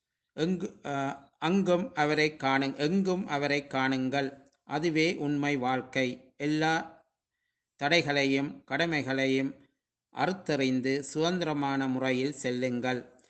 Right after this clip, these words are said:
தற்-, அ, அற்பமான எண்ணங்களை துடைத்து எறியுங்கள். ஆன்மீக அழகுடைய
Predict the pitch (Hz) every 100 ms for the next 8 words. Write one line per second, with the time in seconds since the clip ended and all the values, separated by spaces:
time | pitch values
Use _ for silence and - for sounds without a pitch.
0 | _ _ - 156 156 - - 135 135 135
1 | - - - _ _ _ - 156 - 196
2 | 170 165 156 143 165 165 156 147 156 156
3 | 135 139 135 143 135 131 131 131 127 135
4 | 131 - _ - 151 180 170 165 151 147
5 | 143 156 147 147 143 143